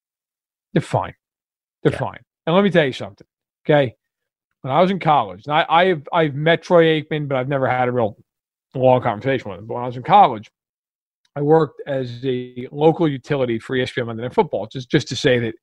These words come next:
Speaker 1: you know, if they came, I, w-, I went to school about three hours from Buffalo. So if they went to Buffalo, if they went to New England, they went to, you know, uh, some of those stadiums up there, they would call me and I'd go and I would essentially just be a gopher, right? I was a nineteen-year-old kid. I got paid. I got to be on the field during the games. It was awesome.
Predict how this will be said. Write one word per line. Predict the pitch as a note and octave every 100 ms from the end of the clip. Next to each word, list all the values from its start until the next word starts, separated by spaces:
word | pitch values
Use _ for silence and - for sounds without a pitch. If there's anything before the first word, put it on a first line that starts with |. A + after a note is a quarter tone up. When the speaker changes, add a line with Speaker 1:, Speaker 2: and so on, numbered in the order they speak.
| _ _ _ _ -
Speaker 1:
you |
know, | F#3
if |
they | D#3 D#3
came, | D#3+ D#3
I, | D3+
w-, | D#3+ F3
I | F3+
went | F3
to | D3
school | - D3 C3
about | A#2+ -
three | C#3 C3+
hours | A#2+ -
from | A2
Buffalo. | G2+ F2+ A2
So | A2+
if |
they | C#3
went | C#3 B2+
to |
Buffalo, | A#3+ A3 - G3
if |
they | D3
went | B2+ A#2+
to |
New | A#2+ E3+
England, | G3 F3+ D#3+
they |
went | C3 A#2
to, | G#2+ A2
you | -
know, | A2 G#2+ -
uh, | C3 A#2
some | A2+ D#3+
of | C#3+
those | C3+
stadiums | C3+ B2+ A#2
up | A2+
there, | C3+ B2 A2+ _ _ _ _ _ _ -
they | E3
would | D3+
call | - D#3 C#3+
me | C3+ C3 C3
and | C#3
I'd | C#3 C#3+ A#2+
go | C3 B2 C3
and |
I | D3
would | C#3+
essentially | B2+ D3+ B2+ B2+
just | -
be | B2
a |
gopher, | G#2+ A#2+ A2 - E2+ G2 _
right? | - A#2
I |
was | G#2
a | B2
nineteen-year-old | C3 A#2+ C3 G#2 A2
kid. | G3+ F#3+
I | D3
got | G#2+ -
paid. | D#3 D3+
I | C#3
got | A#2+
to | A#2
be | C3+
on | B2
the |
field | - D3+ C#3+
during | C#3 C3
the | A#2+
games. | B2 G#2+
It | G2+
was | F#2
awesome. | E2 -